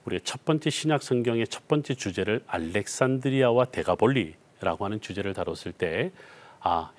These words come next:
헬라 문화가 신약 성경의 배경이 됩니다. 이런 이야기를 했고, 어, 그 당시에 두 번째 쿰란 이야기를 할 때, 현실에서 물러서다 할 때 그 현실이 헬라와 로마 문화에 접어든 유대인들이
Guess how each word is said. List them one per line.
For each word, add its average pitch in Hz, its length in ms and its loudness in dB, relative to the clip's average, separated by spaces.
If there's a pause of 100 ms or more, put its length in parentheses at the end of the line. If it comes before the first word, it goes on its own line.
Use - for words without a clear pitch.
(160)
헬라 180 440 2
문화가 92 600 -4
신약 - 380 -2
성경의 92 420 -6
배경이 90 440 -4
됩니다. 90 520 0 (240)
이런 107 260 0
이야기를 80 300 -2
했고, 143 340 -2 (640)
어, 95 160 0
그 - 120 -4
당시에 104 260 0
두 - 180 -10
번째 120 540 2 (240)
쿰란 165 520 0
이야기를 95 360 0
할 85 80 -8
때, - 220 -6
현실에서 170 560 0
물러서다 98 520 0
할 82 120 0
때 117 260 0 (440)
그 117 160 2
현실이 143 760 -2 (420)
헬라와 143 760 4
로마 117 460 2
문화에 101 400 0
접어든 98 640 0
유대인들이 90 680 -4